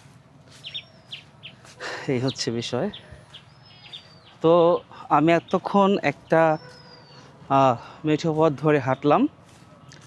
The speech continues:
পথটি খুবই সুন্দর, গ্রাম বাংলার ঐতিহ্য বলা যায়, কারণ এই ধরনের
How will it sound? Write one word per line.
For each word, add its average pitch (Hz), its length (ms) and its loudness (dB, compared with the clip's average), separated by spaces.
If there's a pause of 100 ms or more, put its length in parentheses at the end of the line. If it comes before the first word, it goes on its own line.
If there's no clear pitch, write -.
(580)
পথটি 139 520 0 (840)
খুবই 147 260 -2
সুন্দর, 156 420 2 (1160)
গ্রাম 139 300 2
বাংলার 139 420 2 (320)
ঐতিহ্য 196 420 4
বলা 107 300 -2
যায়, 151 260 -6 (760)
কারণ 135 240 0
এই 170 140 0
ধরনের 151 320 0